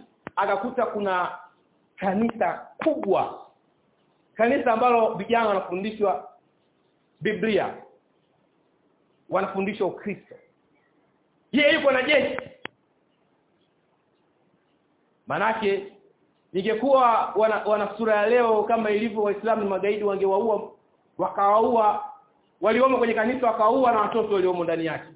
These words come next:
kama wanavyofanya mabepari katika miji ya Kiislamu, wanaua watoto pasina kuangalia. Yuko na jeshi, kaingia kanisani.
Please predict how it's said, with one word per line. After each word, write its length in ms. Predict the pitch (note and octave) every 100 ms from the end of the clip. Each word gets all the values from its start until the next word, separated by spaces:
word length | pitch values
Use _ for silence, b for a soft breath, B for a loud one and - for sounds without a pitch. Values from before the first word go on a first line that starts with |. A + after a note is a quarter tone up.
| -
kama 140 | A#3
wanavyofanya 640 | A#3+ G#3 G3 A3 G#3+ F3+ - - _ _ _ _ _ -
mabepari 520 | F3+ F#3+ - A3 G#3
katika 280 | F#3+ F3+ F#3
miji 180 | F#3 F#3
ya 60 |
Kiislamu, 420 | F3 - G3+ G3
wanaua 340 | F3+ E3+ G3 G3
watoto 440 | F3+ G#3 G3 F#3+
pasina 340 | F3+ G#3 D4+ A#3+
kuangalia. 480 | F#3+ F3+ F3+ D#3 - - _ _ _ -
Yuko 240 | D4+ E4+
na 140 | D4+ D4
jeshi, 380 | F4+ C3 - - _ _ _ _ _ _ -
kaingia 420 | G#3+ G#3+ A3 A3
kanisani. 520 | F#3 F3 - G3+ -